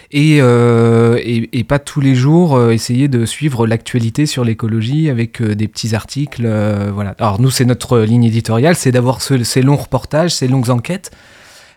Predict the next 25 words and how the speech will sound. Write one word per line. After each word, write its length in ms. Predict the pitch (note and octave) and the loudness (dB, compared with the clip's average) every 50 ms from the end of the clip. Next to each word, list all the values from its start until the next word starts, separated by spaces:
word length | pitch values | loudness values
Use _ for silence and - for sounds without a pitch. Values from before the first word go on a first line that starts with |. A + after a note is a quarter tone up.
| _ A#2 | _ -2
Euh, 960 | A#2 A2+ A2+ A2+ A2+ A2+ A2+ A2+ A2+ A2 A2 A2 A2 G#2+ G#2+ G#2 G#2 A2 A2 G2+ F#2 - _ _ | 0 2 2 4 4 2 2 2 2 2 2 2 2 2 0 0 0 -2 -4 -6 -8 -12 _ _
et 80 | B2 A2+ | -4 -4
je 100 | - - | -2 -2
pense 200 | D3+ D3+ - - | -2 -4 -2 0
qu'on 280 | C3 A#2+ A#2 A#2 A2+ | 0 0 2 2 2
a 60 | A2 | 0
de 60 | G#2 A2 | 0 0
la 80 | A#2 | -2
chance, 280 | - - F#3 F3+ - - | 0 0 0 0 0 -2
en 60 | A#2 | -4
fait, 220 | - - A2+ G#2 | -2 -2 -4 -2
d'avoir 300 | G#2 A#2 G#2 A#2+ A#2 - | -2 0 0 0 -2 -2
cette, 260 | - - A#2 G#2+ - B2 | -2 -4 -4 -4 -2 -2
euh, 440 | A2+ A2 G#2+ G#2 G#2 G#2 G#2 G2+ | -2 -2 0 -2 -2 -2 -2 -4
ce 200 | G2 - - A#2+ | -4 -4 -4 -4
temps 380 | A2+ - - D3 D3+ E3 E3+ D#3+ | -4 0 2 2 2 2 2 -2
pour, 280 | - - C3 A#2 - - | -4 -4 -6 -6 -6 -10
pour 300 | - - A3+ - - - | -10 -10 -10 -10 -10 -10
travailler 480 | - - C3 A#2+ A2+ A2+ B2+ D#3+ E3+ | -4 -2 0 0 0 0 0 0 -2
ces 200 | - - C#3 B2 | -2 -2 -2 -2
sujets, 440 | A2+ - - B2 A2 A2 C3+ E3 F3 - - - - - - _ - | -2 -2 -2 -2 0 0 0 -2 -4 -8 -14 -20 -20 -20 -18 _ -2
les 80 | C#3 B2+ | -2 -2
travailler 320 | - - D3+ C#3+ C#3 C#3+ | 0 0 0 2 4 2
en 80 | C#3 B2+ | 2 0
profondeur 640 | - - B2 - - B2+ B2 B2+ D3 F3 F3+ E3 | 0 -4 -4 -4 -2 0 2 2 2 2 0 -2